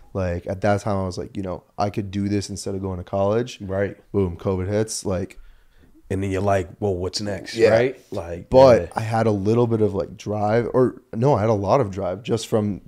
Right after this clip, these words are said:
Speaker 1: you know, having something out of school. Like, all my
Speaker 2: Yeah.
Speaker 1: friends are like, "What am I gonna do with all this time?" So that's when I, like, picked up a camera.
Speaker 2: I mean, that's awesome. But see, like, that, even that in itself, that's why I always say, like, school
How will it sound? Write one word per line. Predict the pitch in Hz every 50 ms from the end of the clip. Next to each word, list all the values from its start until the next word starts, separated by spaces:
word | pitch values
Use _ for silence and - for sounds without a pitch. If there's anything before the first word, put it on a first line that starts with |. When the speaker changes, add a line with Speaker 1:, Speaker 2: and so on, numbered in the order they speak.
| - _ -
Speaker 1:
you | - 107 101
know, | 101 95 95 92 - -
having | 95 104 101 101 95 104 101 98
something | 92 - - 101 95 92 104 98
out | 101 95 95
of | 98 92
school. | - - - 98 101 107 117
Like, | 110 101 -
all | 110 123
my | 135 123 101
Speaker 2:
Yeah. | 87
Speaker 1:
friends | 90 127 127 117 107 104
are | 101 98
like, | 98 98
"What | 98 98
am | 107 101
I | 98
gonna | 95 98 95 92
do | 92 104 104
with | 98 95
all | 95 95
this | 95 92 -
time?" | - 110 107 104 101 98 98 - - - - _ _ _ _ _ _ -
So | - - 98
that's | 95 101 107 110 -
when | 110 101
I, | 95
like, | 92 90 90 -
picked | 98 92 -
up | 82 -
a | -
camera. | - - 101 98 92 85 73 - -
Speaker 2:
I | -
mean, | 104 104 101
that's | 98 98 98 95 -
awesome. | - 85 101 110 107 - - - - - _ _ _
But | - 104 -
see, | - 117
like, | 110 104 101 98 - -
that, | - - -
even | - 127 120 123 120
that | 120 123 120
in | 113 110
itself, | 110 98 - - 127 110
that's | 95 104 - 110
why | 104
I |
always | 104 104 98 -
say, | - 117
like, | 110 104 95 85 -
school | - - - - 113 117 117 113 113 110 104 95 90